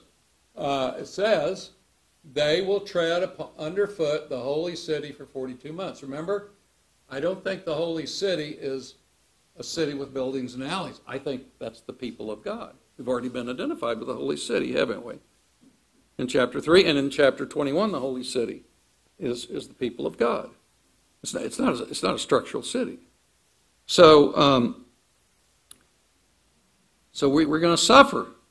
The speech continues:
says, for three and a half years, a sym-, symbolic time of tribulation. Um, now that this is talking about, some say, "Well, this is future,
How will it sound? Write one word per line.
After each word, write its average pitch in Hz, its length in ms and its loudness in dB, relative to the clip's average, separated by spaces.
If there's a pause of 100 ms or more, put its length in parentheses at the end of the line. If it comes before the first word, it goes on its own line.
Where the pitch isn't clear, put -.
(140)
says, 147 280 4
for 143 140 -2
three 147 220 4
and 139 80 2
a 131 40 2
half 151 260 0
years, 196 480 4
a - 80 -14
sym-, 127 320 -2
symbolic 135 540 0
time 147 260 -2
of 135 160 -6 (540)
tribulation. 175 840 6 (760)
Um, 127 760 0 (600)
now 151 140 8
that 170 160 4
this 190 180 8
is 269 260 10
talking 254 460 4
about, 123 120 -2
some 208 160 2
say, 208 120 0
"Well, 165 140 2
this 226 160 2
is 302 140 -6
future, - 480 -6